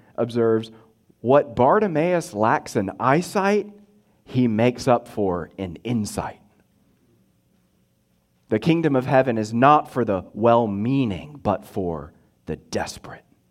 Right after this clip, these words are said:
This guy was staking everything on one hope, everything on the hope that Jesus really was merciful, really was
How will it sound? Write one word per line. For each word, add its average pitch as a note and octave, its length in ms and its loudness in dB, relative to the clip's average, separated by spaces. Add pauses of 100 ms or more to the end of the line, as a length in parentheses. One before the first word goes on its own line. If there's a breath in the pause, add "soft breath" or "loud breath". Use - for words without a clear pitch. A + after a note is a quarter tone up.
(1900)
This G#3 180 4
guy F#3+ 260 6
was E3+ 200 0
staking E3+ 800 2 (420 loud breath)
everything D3 1040 2 (460 soft breath)
on D#3+ 300 8
one D#3 680 4
hope, D#3+ 440 0 (120)
everything A3 680 4
on G3 340 6
the G#3 80 6
hope D#3 320 6
that D#3+ 160 6
Jesus F3+ 480 2
really A3 540 6
was G3 440 6
merciful, D#3+ 680 2 (140 loud breath)
really G#3+ 360 8
was F3 500 6